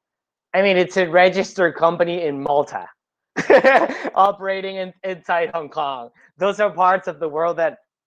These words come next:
lots of shady things happen. But, um, I, I ju-, I just guess that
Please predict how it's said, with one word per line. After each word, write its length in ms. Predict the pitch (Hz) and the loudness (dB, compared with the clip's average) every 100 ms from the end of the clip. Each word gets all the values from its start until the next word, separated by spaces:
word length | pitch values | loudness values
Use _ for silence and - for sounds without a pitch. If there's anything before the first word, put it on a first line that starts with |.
| _ _ | _ _
lots 360 | 170 233 226 226 | 2 6 6 2
of 120 | 190 | -8
shady 440 | - 202 190 175 - | -4 -4 -4 -8 -12
things 300 | 156 139 131 | -12 -12 -12
happen. 400 | 131 117 110 113 | -10 -10 -14 -14
But, 340 | 123 151 143 - _ _ _ _ _ _ | -6 -4 -4 -8 _ _ _ _ _ _
um, 540 | 175 180 180 185 185 185 _ _ - | 4 6 8 6 4 -2 _ _ 0
I, 180 | 226 - | 0 2
I 100 | 220 | 2
ju-, 200 | 214 208 - | 2 -4 0
I 100 | 220 | 0
just 300 | 220 226 - | 0 -8 0
guess 340 | 240 226 - | 2 2 0
that 480 | 190 175 165 160 151 | 0 4 4 4 0